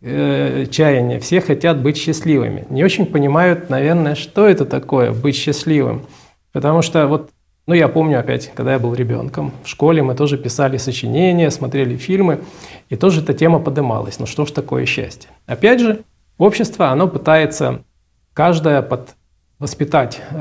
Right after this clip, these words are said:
послушных себе граждан, и она рассказывает, что вот счастье там или в борьбе, или там в жертве тобой заранее там кого-то или прочих вещей. Я помню, даже фильм был, кажется, "Ключ без права передачи" называется. И там тоже такой сюжет,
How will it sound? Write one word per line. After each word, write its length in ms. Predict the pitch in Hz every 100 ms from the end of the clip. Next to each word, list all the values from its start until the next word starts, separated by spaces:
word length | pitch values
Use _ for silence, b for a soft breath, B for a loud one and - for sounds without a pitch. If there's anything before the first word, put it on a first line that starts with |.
| 123
послушных 520 | 127 - 147 - 131
себе 200 | - 113
граждан, 520 | 120 180 214 185 185 147
и 80 |
она 280 | 135 139 254
рассказывает, 600 | 226 - 208 190 180 175
что 180 | 165 143
вот 100 | 143
счастье 420 | - 156 156 151
там 240 | 131 135 139
или 100 | 139
в 140 | 123
борьбе, 640 | 123 120 107 202 196 180
или 140 | 151 131
там 220 | 147 127
в 40 |
жертве 440 | 107 123 165 165 147
тобой 420 | 143 123 143 156
заранее 420 | 131 135 135 139
там 200 | - 135 120 B B -
кого-то 560 | 139 113 170 220 214
или 140 | 175 151
прочих 440 | 151 143 131 -
вещей. 440 | 131 127 - 123 123 _ _ _
Я 100 | 160
помню, 240 | 202 185
даже 200 | 165 156
фильм 300 | 165 240 254
был, 280 | 175 139 - - _ _ _ _ _ _ _ _ _ 135
кажется, 380 | 208 170 160 165
"Ключ 280 | 165 185 131
без 220 | 117 139
права 300 | - 165 151
передачи" 540 | 147 151 135 120 -
называется. 640 | 110 104 117 120 131 - -
И 40 |
там 220 | 139 196 185
тоже 260 | 185 151
такой 300 | 156 165 175
сюжет, 400 | 165 175 170 -